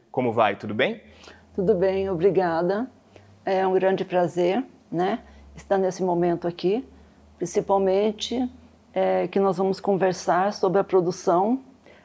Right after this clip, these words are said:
Speaker 2: é, desse livro, né, é, Entre Dois Mundos, Selma Parreira, que eu tenho o maior orgulho, porque é um privilégio um artista ter toda a sua produção,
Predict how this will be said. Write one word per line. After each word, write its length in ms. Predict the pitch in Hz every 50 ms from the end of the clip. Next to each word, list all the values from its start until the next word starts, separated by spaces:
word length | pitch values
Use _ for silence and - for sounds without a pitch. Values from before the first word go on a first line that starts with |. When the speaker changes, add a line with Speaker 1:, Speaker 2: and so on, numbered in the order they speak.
| _ _ _
Speaker 2:
é, 160 | 180 190 180
desse 240 | 151 175 180 180 190
livro, 460 | 180 170 185 196 240 262 226 214 196
né, 300 | 175 190 208 233 269 262 - - - - _ _ _
é, 300 | - 185 180 175 175 175
Entre 240 | 180 175 170 - 165
Dois 260 | 165 180 175 170 175
Mundos, 580 | 180 180 185 202 226 233 214 233 226 - - - _
Selma 320 | - - 202 185 180 180
Parreira, 400 | 175 - 180 175 180 180 202 202 214 - - - - - -
que 120 | - 226 233
eu 80 | 226
tenho 400 | 226 - 226 214 220 226 220 - -
o 80 | 208 196
maior 380 | 208 208 202 208 202 214 220
orgulho, 640 | 233 233 233 - - 190 190 202 214 208 233 294 294 - - - - - - - - _ _ _ _ _ _
porque 360 | - 214 208 - - - 208
é 60 | 196
um 100 | 202 208
privilégio 1040 | 196 - 208 208 214 202 269 247 220 202 196 196 202 214 226 214 214 - 262 262 277 269 - -
um 140 | 185 190 190
artista 600 | 185 180 - - 180 185 208 226 226 - - 220
ter 480 | 214 - - 190 190 202 226 226 - - - - - - - _ _
toda 280 | - 226 226 247 247 247
a 20 |
sua 300 | 240 - - 226 233 226
produção, 840 | 233 - 233 233 226 254 269 - - - 196 196 208 226 262 294